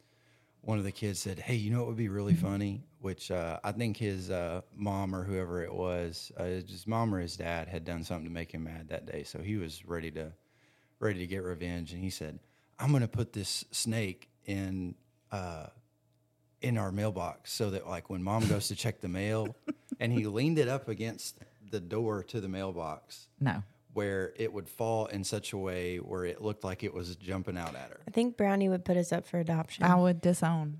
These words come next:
Speaker 3: my children.
Speaker 2: Mm.
Speaker 1: Yeah, we got, we definitely got, uh, we got Tor a new one for that.
Speaker 2: Mm.
Speaker 1: Um, but it makes for a good story now.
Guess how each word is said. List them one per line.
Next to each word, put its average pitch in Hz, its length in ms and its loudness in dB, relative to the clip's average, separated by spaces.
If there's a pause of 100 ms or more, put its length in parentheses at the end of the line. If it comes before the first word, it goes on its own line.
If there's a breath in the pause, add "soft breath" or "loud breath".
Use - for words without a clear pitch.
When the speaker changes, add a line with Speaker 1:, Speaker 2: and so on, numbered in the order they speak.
Speaker 3:
my 165 120 0
children. 165 460 -2
Speaker 2:
Mm. 175 100 -2
Speaker 1:
Yeah, 87 380 2
we 277 140 12
got, - 540 8
we 110 140 6
definitely 110 400 4
got, 90 280 0
uh, 80 200 -4 (180)
we 113 120 -2
got 110 200 2
Tor 95 220 0
a - 20 -4
new 85 180 -2
one 82 140 -4
for 85 180 -8
that. 82 300 -6
Speaker 2:
Mm. 196 360 6
Speaker 1:
Um, - 380 6
but 202 120 0
it 226 100 2
makes 151 180 6
for 151 120 2
a 135 60 4
good 113 140 2
story 85 300 -6
now. 80 140 -10